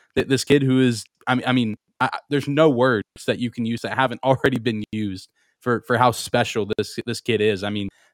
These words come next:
that, I watched that goal that he scored the other night, or I guess that was last night. I mean, who knows how many <laughs> times now, 'cause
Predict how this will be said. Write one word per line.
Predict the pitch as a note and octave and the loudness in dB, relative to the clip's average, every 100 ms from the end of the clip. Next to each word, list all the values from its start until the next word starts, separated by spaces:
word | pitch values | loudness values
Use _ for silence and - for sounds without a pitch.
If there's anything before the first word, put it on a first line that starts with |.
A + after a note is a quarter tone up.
| - | -2
that, | C3 - | 0 2
I | C#3 C#3 _ _ _ _ _ - | 0 -2 _ _ _ _ _ -8
watched | A#2+ B2 - | -2 -2 2
that | C#3 G#2+ | 2 4
goal | A#2 A#2 | 2 2
that | G2+ | -2
he | A#2 | -6
scored | - - A#2+ A#2 G#2+ | -6 -2 2 2 0
the | A#2 | -2
other | A2 | -2
night, | G#2 A2+ - | -2 -2 0
or | A2+ | 0
I | A2 | 0
guess | B2 | -2
that | A2+ | -6
was | G2+ | -6
last | G2+ A2 B2 | 0 0 0
night. | F#2 F2+ | -8 -8
I | |
mean, | G#2+ G2+ F#2 _ - - _ - | -6 -6 -8 _ -20 -20 _ -6
who | - D3 | 2 4
knows | B2 A2 | 4 2
how | A2+ | -2
many | G#2+ | -2
<laughs> | G#2 - | -6 0
times | C#3+ - D#3 - | 0 0 -8 -8
now, | A#2+ - | -10 -10
'cause | B2 A#2+ - | -6 -6 -6